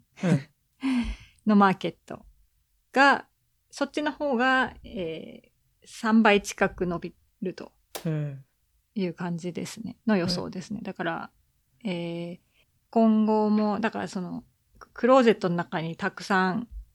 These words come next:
Speaker 2: 物を保有していらなくなったらドネーションしたりとか、まとめて売るっていうよりは、えー、再販価値が高いうちに、
Speaker 1: うん。
Speaker 2: もう、えっ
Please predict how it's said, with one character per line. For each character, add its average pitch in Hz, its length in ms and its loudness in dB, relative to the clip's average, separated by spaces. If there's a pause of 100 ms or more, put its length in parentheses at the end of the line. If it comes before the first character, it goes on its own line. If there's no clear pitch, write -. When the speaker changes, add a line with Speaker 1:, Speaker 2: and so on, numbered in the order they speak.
(320)
Speaker 2:
物 196 260 4
を - 20 2
保 180 200 0
有 185 180 4
し - 80 -6
て - 160 2
い 190 80 8
ら 214 100 6
な 226 120 6
く 233 100 2
な 254 100 4
っ 254 160 -4
た 185 100 2
ら 170 120 4
ド 180 240 -2
ネ 180 140 4
ー - 20 4
シ - 120 -2
ョ 170 200 -2
ン 175 40 -4
し - 100 -6
た 180 120 2
り 170 200 0 (100)
と 170 100 -4
か、 147 360 -4
ま 190 100 0
と 202 120 2
め 196 100 6
て 196 120 2
売 214 80 8
る 240 60 10
っ 247 40 8
て - 280 -2
い 226 40 6
う - 40 6
よ 254 60 6
り 240 100 6
は、 247 420 6 (880)
え 170 440 0
ー、 - 40 -20
再 254 240 6
販 247 180 8
価 247 120 4
値 220 140 2
が 175 120 2
高 233 320 2
い 196 80 6
う 175 80 4
ち 175 220 -4
に、 202 460 2 (260)
Speaker 1:
う 160 160 -4
ん。 - 20 2
Speaker 2:
も 160 240 2
う、 139 80 -12 (420)
え 170 140 -4
っ 165 60 -14